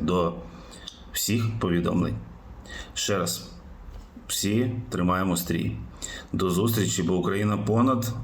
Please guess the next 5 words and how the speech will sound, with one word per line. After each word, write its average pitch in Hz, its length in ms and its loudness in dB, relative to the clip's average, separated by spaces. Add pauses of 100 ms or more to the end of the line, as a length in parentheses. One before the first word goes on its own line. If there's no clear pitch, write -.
усе. - 440 0 (680)
Слава 95 340 4
нації, 110 420 2 (680)
смерть - 480 0 (360)
ворогам. 90 520 2